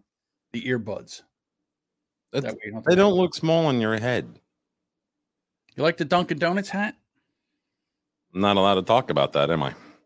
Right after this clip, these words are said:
Speaker 1: Yeah, you can talk <laughs> about Dunkin' Donuts.
Speaker 2: Lies.
Speaker 1: <laughs> Yeah, Chet Hanks. He's to rapping as,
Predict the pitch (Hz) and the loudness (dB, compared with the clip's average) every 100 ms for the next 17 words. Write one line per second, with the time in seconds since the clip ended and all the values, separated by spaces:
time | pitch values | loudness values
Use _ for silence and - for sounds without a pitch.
0 | _ _ _ _ 247 339 262 170 - - | _ _ _ _ -12 -10 -12 -14 -18 -14
1 | 156 - - 285 - 123 - - - - | -14 -12 -12 -12 -10 -12 -10 -14 -14 -20
2 | - - 57 55 64 71 71 71 71 64 | -20 -14 -8 -2 2 4 6 4 4 2
3 | 57 55 57 55 58 - - - - - | 0 -4 -8 -10 -12 -16 -14 -16 -16 -18
4 | - _ 285 - _ - _ _ _ _ | -18 _ -20 -20 _ -20 _ _ _ _
5 | _ _ _ _ _ _ _ _ - 165 | _ _ _ _ _ _ _ _ -20 -20
6 | 165 156 147 131 - - 143 117 - 190 | -18 -18 -18 -20 -16 -2 2 2 2 2
7 | 180 180 170 165 - - _ _ _ _ | 2 2 2 0 -6 -8 _ _ _ _
8 | _ _ _ _ _ _ 165 220 226 220 | _ _ _ _ _ _ -2 0 0 -2
9 | 202 156 175 180 180 185 175 175 170 165 | -4 0 2 2 2 0 0 0 -4 -8
10 | - 143 147 147 135 113 | -6 -4 -2 -2 -4 -6